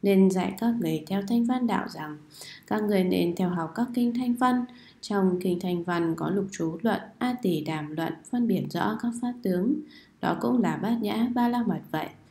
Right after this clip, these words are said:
Lại nữa, trong A Tỳ Đàm luận có phân biệt rõ về thiền giải thoát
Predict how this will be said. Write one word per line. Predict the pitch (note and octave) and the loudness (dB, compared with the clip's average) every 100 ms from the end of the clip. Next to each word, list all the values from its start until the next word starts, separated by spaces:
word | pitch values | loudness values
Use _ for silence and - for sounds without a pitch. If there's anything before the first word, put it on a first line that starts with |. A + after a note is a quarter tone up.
| - - - - | -20 -20 -14 -4
Lại | F3+ - | -4 0
nữa, | F#3 - C4 D4+ - | 0 4 4 2 -4
trong | - G#3 F#3 F3+ F3+ | -6 0 2 2 0
A | F#3+ F3+ | -2 -2
Tỳ | E3+ D#3 | 0 0
Đàm | D#3 D3+ D3+ | -2 -6 -4
luận | D#3 D#3+ - - - _ | -2 -4 -6 -16 -20 _
có | - D#3+ E3+ F#3+ | -2 2 2 2
phân | G#3 | 2
biệt | F3+ - | 2 0
rõ | E3+ F#3 A#3 B3+ | 0 0 2 2
về | F#3+ - | 2 0
thiền | F#3+ E3 D#3 | 0 0 -2
giải | D#3 - | -10 -8
thoát | B3 | -6